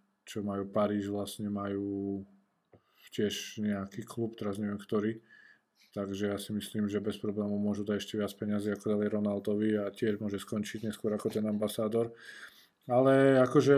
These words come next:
pff, nie som z toho nejako nadšený, pretože títo Arabi si nás tu asi všetkých kúpia a počnú s týto-, týmito majstrovstvami, ktoré boli čisto o tom, že si to kúpili, lebo proste jediný argument, ktorý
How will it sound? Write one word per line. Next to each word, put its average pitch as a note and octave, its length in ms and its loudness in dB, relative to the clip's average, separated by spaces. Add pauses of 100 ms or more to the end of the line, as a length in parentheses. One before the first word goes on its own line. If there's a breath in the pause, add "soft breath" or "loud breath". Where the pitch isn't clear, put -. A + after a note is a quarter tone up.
pff, - 640 -16
nie D#3 140 6
som C#3+ 100 6
z D3+ 140 2
toho C3+ 100 6
nejako B2+ 300 2
nadšený, B2 480 0
pretože A2 400 -4
títo G#2+ 480 -2 (560)
Arabi G#2+ 400 0
si - 180 -8
nás G#2+ 140 -6
tu - 100 -8
asi G#2+ 160 0
všetkých - 400 -4
kúpia A2+ 380 -2
a A2 180 2
počnú A2 380 -4
s - 80 -12
týto-, A2 400 -2
týmito G#2+ 340 -2
majstrovstvami, G#2+ 720 -2
ktoré G#2 400 -2 (400 loud breath)
boli A2 240 0
čisto A2+ 400 0
o A2 80 2
tom, A#2 100 0
že G#2+ 140 2
si - 100 -8
to A2 140 -2
kúpili, A2+ 400 0
lebo G2+ 480 -2 (720 soft breath)
proste G#2 420 -4
jediný A2+ 460 2
argument, A2 480 0
ktorý G#2+ 640 0